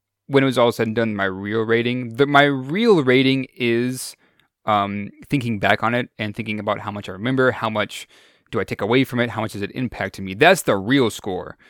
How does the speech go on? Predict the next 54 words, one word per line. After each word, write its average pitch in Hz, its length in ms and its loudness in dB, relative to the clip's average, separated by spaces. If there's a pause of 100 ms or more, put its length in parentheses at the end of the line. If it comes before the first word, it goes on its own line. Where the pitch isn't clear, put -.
(380)
And 107 400 0
yeah, 117 80 8
this 139 200 2
is 120 120 -4
why, 113 360 6
this 131 180 0
is 123 60 -12
one 117 100 -2
of 107 40 -4
the 104 100 -2
biggest 113 220 -4
reasons 107 240 -6
why 101 160 2
I 101 40 2
wanted 101 220 -4
to 104 80 -6
do 143 280 4
a 107 100 -2
look 98 220 -6
back, 95 440 -6
this 117 120 -6
thing 107 180 -6
called 104 240 -6
S 113 160 -6
S 101 120 -10
G 98 160 -10
Look 98 220 -10
Back, 95 240 -6
where 95 200 -8
we 95 220 -14 (640)
look 131 460 0
back 131 500 4 (100)
on 120 200 -2
our 117 120 2
old 123 180 0
retrospective, 110 920 -2
on 117 160 0
our 110 160 -2
old 117 200 0
retrospectives 101 760 -6
and 98 140 -10
see 104 360 -4 (420)
how 135 220 2
our 117 140 2
views 110 440 -2
have 92 120 -14
changed 98 640 -6
on 101 140 -6
the 98 80 -12
film 95 400 -10
and 92 180 -12
how 101 160 -8
much 98 220 -10
they've 98 400 -4